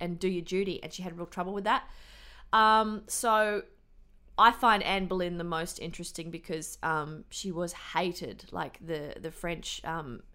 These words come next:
ambassador called her the, the concubine, and, and she wasn't Catholic. Um, she was, like, a, like, a reformist, sort of. I don't know exactly what it was, but she wasn't Catholic. And it was like, oh, planting witchy ideas in the king's head and all this sort of stuff.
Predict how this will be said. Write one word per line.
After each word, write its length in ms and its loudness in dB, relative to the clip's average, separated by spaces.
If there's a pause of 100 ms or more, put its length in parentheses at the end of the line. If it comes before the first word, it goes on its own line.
ambassador 520 -10 (640)
called 240 -8
her 120 -8
the, 220 -8
the 80 -10
concubine, 760 -4
and, 180 -14 (380)
and 140 -12
she 160 -8
wasn't 680 -4 (520)
Catholic. 560 -18 (480)
Um, 500 -6 (340)
she 220 -6
was, 220 -12
like, 140 -16
a, 140 -12
like, 140 -12
a 80 -12 (220)
reformist, 800 -8 (120)
sort 220 -10
of. 160 -8
I 80 -8
don't 140 -6
know 60 -8
exactly 360 -10
what 120 -10
it 80 -10
was, 160 -12
but 100 -18
she 100 -10
wasn't 260 -10
Catholic. 480 -12 (560)
And 120 -8
it 40 -8
was 120 -12
like, 120 -16
oh, 380 -2
planting 540 -8 (420)
witchy 460 -4
ideas 380 -2
in 120 -6
the 200 -4
king's 260 -6
head 200 -4
and 80 -6
all 80 -4
this 100 -8
sort 120 -8
of 80 -8
stuff. 300 -8